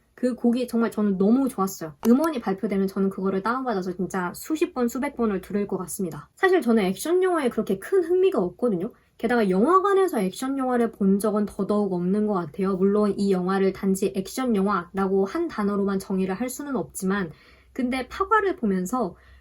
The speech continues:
아, 사람들이 이래서 액션 영화를 좋아하는구나 라는 거를 처음 알았습니다. 평소에 우리들이 하는 소극적이고 일상적인 몸짓을 크게 벗어난 격렬한 액션과 싸움씬을 볼 때의 쾌감,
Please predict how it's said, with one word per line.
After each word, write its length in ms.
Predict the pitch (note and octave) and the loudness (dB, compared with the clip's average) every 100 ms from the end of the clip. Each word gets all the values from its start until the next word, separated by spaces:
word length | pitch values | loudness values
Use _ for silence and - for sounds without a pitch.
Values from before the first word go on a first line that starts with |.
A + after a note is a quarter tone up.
| - | -8
아, 80 | G#3+ | -8
사람들이 540 | - F#4+ G#4 G#4 F#4 | -4 -2 -2 -2 0
이래서 320 | A#3 A3+ A#3+ | 2 0 0
액션 340 | F#3+ - C4 C#4+ | -4 -4 -8 -8
영화를 300 | C#4+ C#4 B3+ | -6 -4 -2
좋아하는구나 800 | A3+ G3+ A#3 C4 B3+ B3 B3 B3 | 0 2 2 0 -2 -2 0 0
라는 240 | G#3+ G3+ | 0 -2
거를 220 | G3 F#3+ | -2 -4
처음 560 | - - F#4 F4 G3 F3+ | -6 -4 0 0 0 -4
알았습니다. 640 | F#3+ G3 F#3+ F#3+ F3 D3+ - | -4 -4 -4 -6 -6 -8 -2
평소에 440 | F#4+ F#4+ F#4+ F4+ | 2 2 4 2
우리들이 420 | B3 G#3+ A3 A3 | 4 2 2 2
하는 380 | A3 B3 A3+ G#3+ | 0 0 2 0
소극적이고 800 | - E4+ F4+ - C4 B3 A#3+ G#3+ | 0 0 0 -2 -2 0 4 6
일상적인 680 | F#3 F#3 B3+ B3+ B3 A#3+ G#3+ | 6 2 0 0 2 4 4
몸짓을 580 | F#3+ F#3 F#3+ G#3+ A3 G#3+ | 4 2 -2 -2 -4 -4
크게 480 | - F#4+ G#4 G4 - | -6 -4 0 0 0
벗어난 560 | G#3 G3+ G3+ G3+ G3+ | -4 -2 -2 -2 -4
격렬한 640 | G3+ G#3+ A3 B3+ C#4+ C#4+ C4+ | -2 2 4 4 2 0 0
액션과 580 | F#3 - G#3 G3+ G3 G3 | -4 -4 -4 -2 -2 -2
싸움씬을 760 | - D4 D#4+ D#4+ - C4 B3 | 0 0 0 -4 -6 -2 -2
볼 260 | A#3+ F#3+ F#3 | 0 0 0
때의 340 | - G3 F3+ F3+ | -4 -2 -2 -2
쾌감, 400 | F#4+ F#4+ F#3+ | -4 -4 -4